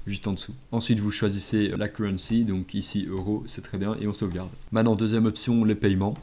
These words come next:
Les paiements, ça va vous permettre de connecter votre compte PayPal, Stripe ou, euh, d'autres comptes pour pouvoir recevoir simplement les paiements. Donc on parle bien ici de recevoir les paiements. Donc vos clients vont payer et c'est sur ces comptes-là qu'arrivera votre argent.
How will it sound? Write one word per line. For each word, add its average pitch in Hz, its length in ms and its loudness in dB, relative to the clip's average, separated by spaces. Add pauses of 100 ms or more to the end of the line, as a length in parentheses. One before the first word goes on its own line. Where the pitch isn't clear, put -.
Les 117 120 0
paiements, 120 320 4
ça 117 140 0
va 107 60 4
vous 107 100 6
permettre 113 400 2
de 107 120 0
connecter 110 400 0
votre 104 260 -2
compte 110 240 0
PayPal, 110 440 0
Stripe 110 640 -2
ou, 107 240 2
euh, 95 140 2
d'autres 107 340 -2
comptes 117 380 -2 (160)
pour 131 220 2
pouvoir 110 420 2
recevoir 107 500 2
simplement 104 380 0
les 98 80 0
paiements. 101 360 0
Donc 110 200 -2
on - 20 -10
parle 107 220 0
bien 113 100 4
ici 110 180 -2
de 117 120 2
recevoir 104 580 0
les 101 80 0
paiements. 98 400 -2 (160)
Donc 101 140 -4
vos 110 100 2
clients 113 240 4
vont 107 160 2
payer 113 420 6
et - 60 -8
c'est - 160 -2
sur 110 160 -2
ces 120 140 0
comptes-là 117 320 0
qu'arrivera 113 420 0
votre 104 220 0
argent. 98 340 -6